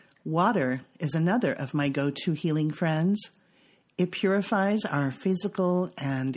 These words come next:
emotional bodies, helping us to feel better and to go with the flow. And when you add color to water,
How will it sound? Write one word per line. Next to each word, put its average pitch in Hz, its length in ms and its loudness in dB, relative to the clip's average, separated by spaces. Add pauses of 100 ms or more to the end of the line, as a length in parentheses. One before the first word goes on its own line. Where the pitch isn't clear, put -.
emotional 180 560 0
bodies, 175 580 0 (460)
helping 262 340 2
us 196 200 2
to 165 100 -2
feel 233 400 0
better 135 500 -2
and 160 140 -2
to 185 80 2
go 165 320 2
with 190 140 2
the 196 100 -2
flow. 170 540 -2 (1040)
And 180 200 4
when 196 220 4
you 339 160 0
add 185 240 0
color 165 460 0
to - 220 -4
water, 143 520 -2